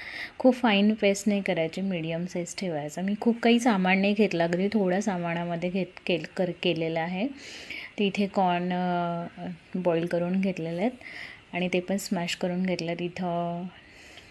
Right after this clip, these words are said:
मी जिरे पावडर टाकते, जिरे पावडर, काळे, काळे मिरी पावडर, अ, चिली फ्लेक्स, मिक्स हर्ब आणि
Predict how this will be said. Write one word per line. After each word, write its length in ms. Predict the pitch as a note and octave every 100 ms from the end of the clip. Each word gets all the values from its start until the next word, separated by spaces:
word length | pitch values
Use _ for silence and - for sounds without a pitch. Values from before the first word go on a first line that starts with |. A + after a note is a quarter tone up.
| F#3+
मी 420 | F#3+ F#3 F#3+ F#3+ - -
जिरे 300 | G#3+ F#3+ G3
पावडर 340 | F#3 F3+ F#3+
टाकते, 440 | F3 F3 - F3 F#3 - - - - - - F#3+
जिरे 220 | G#3 G3
पावडर, 360 | G3 F3+ F3+ F#3+
काळे, 540 | G3+ F3+ F3+ F#3 E3+ D#3 -
काळे 280 | F#3+ F#3
मिरी 260 | F#3+ G3+ F#3+
पावडर, 640 | G3 F3+ E3 E3+ G#3+ D4+ F4+ - - - - - - -
अ, 260 | F3 E3 E3+ -
चिली 260 | G#3 G#3+
फ्लेक्स, 580 | G#3+ G3+ F#3+ A3+ - - - - - - - - - - _ - - -
मिक्स 380 | G#3+ G#3+ - -
हर्ब 140 | A3 G#3+ - - - - - - _ G#3
आणि 640 | F#3 F#3 F#3+ F#3+ F#3+ F#3+